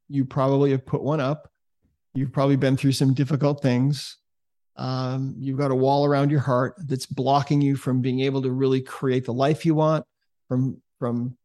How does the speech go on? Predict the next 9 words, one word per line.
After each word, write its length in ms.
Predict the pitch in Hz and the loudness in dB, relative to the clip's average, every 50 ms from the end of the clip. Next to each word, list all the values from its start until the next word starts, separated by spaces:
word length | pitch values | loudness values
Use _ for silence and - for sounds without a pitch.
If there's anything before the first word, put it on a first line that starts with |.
| _ _ _ _ _ _ - | _ _ _ _ _ _ -12
um, 360 | 120 113 113 117 101 - - | -8 -8 -6 -6 -8 -10 -12
creating 400 | - - 151 139 139 135 135 135 | -6 -2 0 2 2 2 2 0
the 60 | 127 123 | 0 -2
love 380 | 127 131 135 147 156 147 151 | 0 0 2 2 2 2 0
that 100 | 151 131 | -2 0
you 120 | 151 151 147 | 2 2 2
want, 440 | 143 143 143 151 151 147 110 - _ _ | 2 2 2 2 0 0 -2 -4 _ _
finding 420 | - - 127 135 139 143 147 143 | -8 -4 -2 0 2 2 2 2
love. 560 | 139 139 143 143 139 139 139 143 143 139 - | 2 2 4 4 4 2 2 0 -2 -6 -10